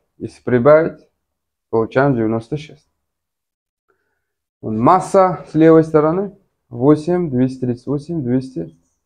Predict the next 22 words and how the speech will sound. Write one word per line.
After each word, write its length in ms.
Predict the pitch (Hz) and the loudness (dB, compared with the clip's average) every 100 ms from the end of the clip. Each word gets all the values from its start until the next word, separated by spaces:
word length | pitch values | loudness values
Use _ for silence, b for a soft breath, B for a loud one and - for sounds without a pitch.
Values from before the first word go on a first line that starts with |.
| _ _ _ | _ _ _
сорок 400 | - 131 135 139 | -2 0 -2 -4
шесть. 400 | - 113 110 - | -8 -8 -8 -12
Да? 160 | - 90 | -14 -6
Двести 360 | 127 139 139 | 0 0 0
сорок 340 | - 127 123 120 | 0 0 2 -2
шесть. 320 | 180 202 - _ _ _ _ _ _ | -4 -6 -8 _ _ _ _ _ _
У 120 | 135 | -2
бета-частиц 800 | 135 175 170 156 - - 127 - - - - | 2 2 4 2 0 -2 -2 -4 -12 -18 -6
не 320 | 120 135 135 | 0 2 2
имеется 400 | 127 120 113 120 | 2 0 -2 -2
масса, 400 | 120 120 120 117 | 2 0 0 -2
поэтому 480 | 117 113 110 110 110 | 2 0 0 -6 -4
только 320 | 117 113 113 | -2 0 0
масса 380 | 117 117 - 120 | 0 -2 -4 -4
нейтрона 600 | 120 117 123 120 113 110 | -4 -4 -2 -2 -2 -4
и 40 | |
протактиния 680 | 107 113 113 110 - 143 170 | -4 -4 -4 -12 -8 -6 -4
должен 320 | 135 123 123 | -4 -6 -8
быть 160 | 143 143 _ _ _ _ | -10 -12 _ _ _ _
двести 400 | 110 113 143 143 | -6 0 0 -2
сорок 340 | 117 127 113 107 | -4 0 2 0
шесть. 400 | 160 185 - | -2 -4 -6